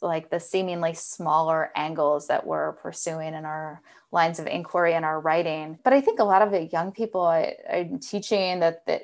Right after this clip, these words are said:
they are doing this, I, I see them, they, it gives me hope. <laughs> They're so empathetic and engaged with current events.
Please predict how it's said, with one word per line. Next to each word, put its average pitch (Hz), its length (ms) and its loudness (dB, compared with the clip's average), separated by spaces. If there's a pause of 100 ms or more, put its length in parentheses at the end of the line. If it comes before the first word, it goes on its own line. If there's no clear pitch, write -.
they 180 160 4
are 196 140 6
doing 180 520 0
this, 165 360 0
I, 175 200 0
I 175 100 -2
see 202 240 -2
them, 175 260 -2
they, 175 480 -2 (440)
it 180 140 -6
gives 220 220 4
me 196 180 0
hope. 208 360 2
<laughs> 220 60 -12
They're 220 220 8
so 208 460 6 (120)
empathetic 202 760 6 (360)
and 170 720 2 (280)
engaged 190 680 2
with 190 200 -8
current 185 380 -2
events. 170 880 -2